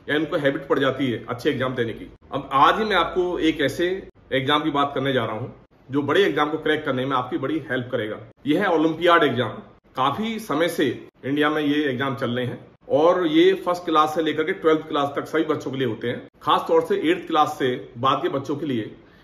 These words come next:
इनका level काफी बढ़ जाता है। अगर बच्चे बिना तैयारी के ये exam दें, तो ज्यादातर बच्चे इसको crack नहीं कर पाते, इसमें अच्छा score नहीं कर पाते।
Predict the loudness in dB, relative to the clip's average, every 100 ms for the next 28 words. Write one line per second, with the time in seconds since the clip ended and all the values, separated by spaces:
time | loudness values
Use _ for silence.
0 | _ -4 0 2 4 2 0 -2 -2 0
1 | 0 0 0 -2 -4 -6 -12 -18 -10 -4
2 | -2 -2 -2 0 2 0 0 2 2 0
3 | -2 -4 0 0 0 -2 -2 -4 -4 -10
4 | -20 -14 -2 0 0 -2 2 2 2 -2
5 | -2 -2 -4 -4 -6 -6 0 0 0 -2
6 | -2 0 0 -2 -6 -10 -12 -20 -20 -8
7 | -6 -2 -4 0 0 0 0 0 2 -2
8 | -2 -2 -4 -2 -2 -2 -4